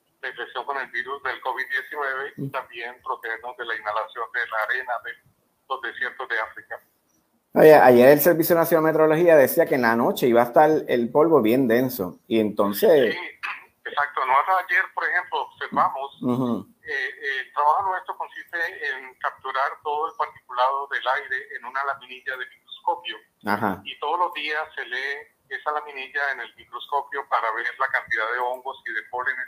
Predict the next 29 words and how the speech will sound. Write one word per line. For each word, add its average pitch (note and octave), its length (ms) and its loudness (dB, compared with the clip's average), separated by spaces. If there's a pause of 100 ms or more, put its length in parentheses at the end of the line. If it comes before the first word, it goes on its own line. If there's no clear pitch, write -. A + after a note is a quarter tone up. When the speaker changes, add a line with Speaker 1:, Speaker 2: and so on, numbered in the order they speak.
(100)
Speaker 1:
que C3 100 -4
hay. C3 160 0 (640)
Y D#3 80 -10
obviamente D3+ 500 -6
observamos B2+ 560 -6
también A#2+ 320 -10
el C3 100 -14
particulado A#2+ 560 -6
del A#2+ 80 -12
polvo A#2+ 380 -10
de A2+ 120 -4
África. - 440 -10 (600)
Y C#3+ 80 -10
encontramos, C#3+ 720 -4
por C#3+ 160 -6
ejemplo, D3+ 320 -8 (300)
ayer D3+ 600 -8
de A#2 680 -2
domingo C3+ 360 -8
a D3 60 0
lunes, D3 340 -12 (200)
Speaker 2:
Mm. A2+ 140 -6 (300)
Speaker 1:
que C3+ 80 -10
el - 160 -14
pico E3+ 420 -4
de D3+ 120 -6 (380)
la B2 340 -2
nube, D3 300 -8 (460)
¿verdad? B2+ 340 -6